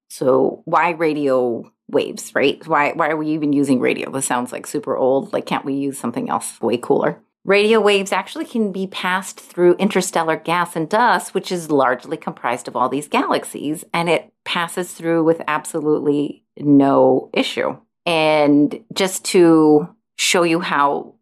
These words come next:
how strong these radio waves are and how far away we can actually gather them from, if you guys remember the black hole picture that was taken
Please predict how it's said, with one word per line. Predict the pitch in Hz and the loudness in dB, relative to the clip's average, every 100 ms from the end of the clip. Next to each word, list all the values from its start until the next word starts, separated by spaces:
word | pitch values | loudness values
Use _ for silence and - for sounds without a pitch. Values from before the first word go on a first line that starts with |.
| _ | _
how | - - | -12 -8
strong | - - 180 156 156 180 | -6 -2 2 2 2 0
these | 160 151 147 - | -2 -2 -4 0
radio | 156 147 151 151 | 2 4 6 6
waves | 143 139 143 - - | 6 4 2 -4 -2
are | 147 127 151 | 2 2 2
and | 185 | -2
how | 190 160 | 0 -2
far | 156 143 143 | -2 -4 -2
away | 143 139 131 156 - _ _ | 0 0 0 0 -4 _ _
we | - | -2
can | 170 165 | 0 0
actually | 143 - 147 135 - _ - | -2 -4 -6 -6 -8 _ -4
gather | 180 214 202 | 0 2 2
them | 147 147 | 0 0
from, | 143 151 143 160 220 _ _ _ - | 0 0 2 2 -2 _ _ _ -14
if | 180 | -6
you | 185 | -2
guys | 175 170 170 | 0 0 0
remember | 165 160 160 170 | -2 -2 -2 -4
the | 160 151 | -2 -6
black | 151 156 175 - | -2 -2 -2 -6
hole | - - 196 190 202 226 - - | -20 -4 0 4 6 4 0 -4
picture | 233 214 - 220 | -2 -2 0 2
that | 175 | 0
was | 147 160 - | -2 -6 -4
taken | 196 180 196 208 233 269 | -4 -2 0 2 2 0